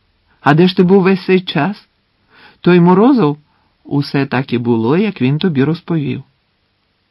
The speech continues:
"Але він не сказав, куди тебе діли, я б негайно..." "Тому він тобі і не сказав цього, Джоан. Так краще". "А чому ти телефонуєш з бістро? Чому не приїдеш сюди?"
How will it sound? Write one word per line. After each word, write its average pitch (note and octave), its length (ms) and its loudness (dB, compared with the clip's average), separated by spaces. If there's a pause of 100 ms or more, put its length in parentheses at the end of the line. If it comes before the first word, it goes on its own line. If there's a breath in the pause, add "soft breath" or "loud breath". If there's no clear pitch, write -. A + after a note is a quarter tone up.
(360 loud breath)
"Але D#3 200 0
він F3+ 160 4
не G3 120 2
сказав, G#3 440 -2
куди A3+ 260 0
тебе B3 260 0
діли, B3+ 340 4
я F3+ 180 2
б F#3+ 80 -2
негайно..." A#3+ 580 0 (1300 loud breath)
"Тому D3+ 380 0
він C3+ 200 2
тобі B2+ 240 0
і D3 100 0
не D3 120 0
сказав E3 440 -2
цього, A2+ 320 -4
Джоан. G#2+ 500 -8 (420)
Так B2+ 200 0 (100)
краще". - 600 -4 (920)
"А - 80 -8
чому D3+ 280 0
ти G#3 120 -2
телефонуєш D#3+ 680 0
з F#3+ 60 -4
бістро? G3+ 540 -2 (320 loud breath)
Чому F3 260 2
не A#3 100 2
приїдеш B3+ 500 2
сюди?" D4+ 420 -2